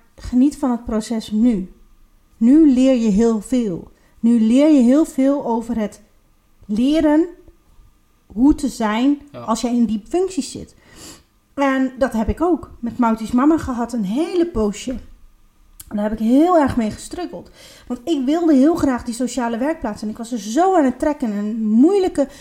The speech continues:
Speaker 1: moeilijke situaties aan het bedenken. En duizenden euro's verspild eigenlijk. Omdat ik dacht dat dat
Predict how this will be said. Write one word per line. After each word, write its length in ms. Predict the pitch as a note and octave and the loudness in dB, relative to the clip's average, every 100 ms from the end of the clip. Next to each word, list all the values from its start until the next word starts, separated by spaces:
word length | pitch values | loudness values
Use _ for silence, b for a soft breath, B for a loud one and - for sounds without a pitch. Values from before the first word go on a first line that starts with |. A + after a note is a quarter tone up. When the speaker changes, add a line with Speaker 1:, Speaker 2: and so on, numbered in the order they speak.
| B B | B B
Speaker 1:
moeilijke 600 | B3 C4+ F4 E4 D#4 C#4 | 2 4 4 2 0 -4
situaties 760 | C4 B3+ B3 A#3 C#4+ C#4+ C4 B3 | -6 -8 -6 -2 -2 -2 -4 -4
aan 160 | A3 | -4
het 180 | G#3+ - | -4 -6
bedenken. 840 | G#3+ F3 A#3 D#4+ E4+ E4 G3+ G3+ - B B B | -10 -4 0 4 4 2 -2 -2 -8 B B B
En 480 | A#3+ A#3+ A3+ A3 - | -2 2 2 0 -4
duizenden 800 | A#3+ A3+ D4 F4+ - C#4+ C4 B3+ | -4 0 2 0 0 2 2 2
euro's 440 | D4+ E4 C4+ A3+ - | 2 2 2 0 -4
verspild 520 | A3+ - C#4+ E4 E4 | -8 -2 0 2 0
eigenlijk. 640 | G#3 G#3 A3 - G#3 G#3 - | -2 -2 -2 -2 -4 -4 -4
Omdat 240 | A#3 G#3+ | -2 -2
ik 140 | A#3 F#3+ | -4 -2
dacht 220 | C4+ - | -2 -2
dat 140 | C4 | -6
dat 180 | A3+ G#3+ | -6 -8